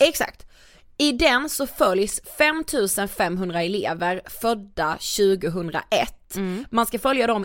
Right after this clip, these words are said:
Speaker 1: i trettiofem år.
Speaker 2: Mm.
Speaker 1: Och den här generationen är liksom historisk på många vis. De här barnen har ju då växt upp med digitaliseringen
Speaker 2: Mm.
Speaker 1: som en självklar del av sin vardag och verklighet. Men deras alkoholkonsumtion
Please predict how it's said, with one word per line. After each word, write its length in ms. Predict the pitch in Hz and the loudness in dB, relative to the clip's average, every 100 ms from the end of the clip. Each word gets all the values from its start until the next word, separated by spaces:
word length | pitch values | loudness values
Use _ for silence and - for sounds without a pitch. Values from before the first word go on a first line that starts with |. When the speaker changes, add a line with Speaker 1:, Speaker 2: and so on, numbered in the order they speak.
| - | -6
Speaker 1:
i 100 | 185 | -8
trettiofem 920 | - - 185 - - 185 202 170 180 | -8 -6 -6 -6 -6 -4 -4 -4 -4
år. 320 | - - 101 - - - 190 | -4 -2 -4 -6 -18 -12 -6
Speaker 2:
Mm. 320 | 180 165 170 - - - | -6 -6 -10 -16 -2 4
Speaker 1:
Och 200 | 262 254 220 | 4 4 2
den 160 | 262 | 2
här 280 | 277 285 247 - - - | 4 4 2 -2 -10 0
generationen 800 | 240 240 247 302 190 185 185 185 - | 2 2 2 2 0 0 0 -2 2
är 380 | 208 180 180 - | 2 4 2 0
liksom 320 | 185 - 190 | 0 0 0
historisk 680 | 190 - 185 160 170 - | 0 2 2 2 0 -2
på 100 | - | -2
många 300 | 185 196 175 | 0 0 0
vis. 320 | 170 160 240 - | 0 0 -2 -2
De 140 | 220 | 0
här 160 | 220 202 | 2 4
barnen 360 | 202 185 190 | 4 4 2
har 100 | 190 | 2
ju 60 | 190 | 2
då 100 | 180 | 0
växt 300 | 175 - 190 | -2 -4 -2
upp 240 | 180 - | -2 -2
med 140 | 190 185 | 0 0
digitaliseringen 1120 | 180 180 185 185 - 180 156 160 160 180 214 | 0 0 0 0 -2 -2 -2 -2 -4 -4 -6
Speaker 2:
Mm. 120 | 196 196 | -2 0
Speaker 1:
som 160 | 185 | 2
en 200 | 185 180 | 0 -2
självklar 440 | - 202 202 - 185 | 0 0 0 -2 0
del 300 | 170 180 196 | 0 0 -2
av 80 | |
sin 220 | 185 202 196 | -2 -2 0
vardag 320 | 185 180 175 | 0 2 0
och 60 | |
verklighet. 600 | 185 196 - 180 196 - - - - - | 0 -2 -4 -2 -2 -6 -18 -20 -20 -4
Men 480 | 220 254 - - 202 - - - - | 0 0 -2 -6 -12 -16 -20 -20 -8
deras 400 | 202 240 233 - | 2 4 2 0
alkoholkonsumtion 1700 | 233 226 - 240 - 262 285 302 - - 170 - 185 - 143 160 226 | 0 0 0 -4 -2 0 0 0 -6 -8 -6 -8 -8 -4 -2 -2 -4